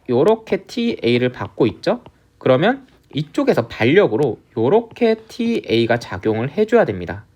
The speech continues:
자, 그럼 부호는 어떻게 돼요? 부호. 부호는 오른손 법칙으로 봤을 때 엄지손가락이 지금 면 바깥쪽을 향하고 있죠. 그래서 티에이는 플러스여야 됩니다.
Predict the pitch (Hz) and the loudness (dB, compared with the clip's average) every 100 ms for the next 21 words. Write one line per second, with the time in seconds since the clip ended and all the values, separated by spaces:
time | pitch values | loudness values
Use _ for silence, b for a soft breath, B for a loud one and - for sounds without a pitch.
0 | _ 139 151 214 220 - 233 269 160 - | _ -2 2 2 0 2 2 4 0 0
1 | 98 92 - 95 90 b b b b - | -4 -4 -6 -8 -8 b b b b 0
2 | 160 160 214 - 123 160 226 220 208 151 | 2 4 2 0 2 2 2 2 0 -2
3 | - - 165 160 147 147 101 - 110 185 | -8 0 2 2 0 0 -8 -8 -2 2
4 | 220 240 b b - 127 175 220 220 220 | 2 0 b b -2 2 2 2 0 2
5 | 220 190 165 120 113 123 107 143 165 - | 2 2 0 -2 -4 -2 2 2 2 -6
6 | - - 240 - 170 147 160 156 90 - | -8 -4 -4 -2 -2 -2 -4 -4 -6 -6
7 | 165 127 _ _ 104 98 - 208 202 151 | -6 -6 _ _ -10 -10 -6 0 2 2
8 | 190 - - 254 277 269 - 151 107 101 | -4 -8 -4 0 2 0 2 2 2 0
9 | 87 - 123 | -8 -10 -14